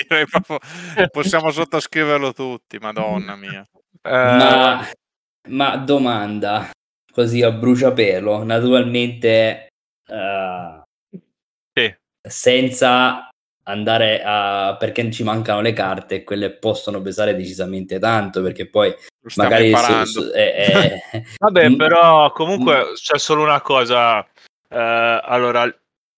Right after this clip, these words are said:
Speaker 2: mm, anzi due cose molto veloci, dico subito, poi ti lascio finire. Eh, a livello di design concordo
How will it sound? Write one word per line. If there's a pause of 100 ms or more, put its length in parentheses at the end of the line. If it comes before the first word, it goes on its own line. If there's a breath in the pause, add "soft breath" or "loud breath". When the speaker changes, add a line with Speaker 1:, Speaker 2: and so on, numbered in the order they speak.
(140)
Speaker 2:
mm, (520)
anzi
due
cose
molto
veloci,
dico
subito,
poi
ti
lascio
finire.
Eh, (460 loud breath)
a
livello
di
design
concordo